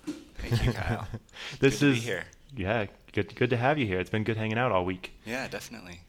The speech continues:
Speaker 2: So, um, let's start with, um, where you're from.
Speaker 1: All right, yeah. Um, I grew up in California, uh,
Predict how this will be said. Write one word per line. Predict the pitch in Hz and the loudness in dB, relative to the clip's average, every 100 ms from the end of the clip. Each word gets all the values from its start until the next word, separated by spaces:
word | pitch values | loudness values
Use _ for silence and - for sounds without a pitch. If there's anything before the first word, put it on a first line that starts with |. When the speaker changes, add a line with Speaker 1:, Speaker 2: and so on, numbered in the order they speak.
| - - - - | -20 -20 -20 -20
Speaker 2:
So, | - - - 120 113 110 107 107 104 92 - - - - - - - - | -20 -16 -10 -6 -4 -4 -2 -4 -6 -12 -20 -20 -20 -20 -20 -20 -8 -4
um, | 113 98 95 92 92 - - - - - - - - - - - | -2 -2 -2 -4 -8 -12 -20 -20 -20 -20 -20 -20 -20 -20 -14 -12
let's | - | -10
start | - 139 - | -4 -4 -2
with, | 117 113 - - - - - | -4 -6 -10 -20 -20 -20 -14
um, | 104 95 95 92 90 90 - - - - - - - | -10 -8 -8 -10 -12 -16 -20 -20 -20 -20 -20 -20 -10
where | 113 | -8
you're | 117 | -6
from. | 135 113 85 - - - - - - | -6 -8 -10 -20 -20 -20 -20 -20 -16
Speaker 1:
All | 127 | -12
right, | 107 110 135 | -10 -12 -12
yeah. | 113 120 90 90 - 104 | -10 -10 -12 -16 -10 -6
Um, | 98 95 92 95 - - | -4 -4 -8 -12 -16 -12
I | 95 | -8
grew | 104 110 | -6 -6
up | 110 | -8
in | 104 | -10
California, | 98 95 - 90 98 135 139 - - _ - - - - - | -8 -8 -10 -12 -10 -12 -14 -20 -20 _ -20 -20 -20 -20 -10
uh, | 98 92 92 92 | -6 -4 -6 -10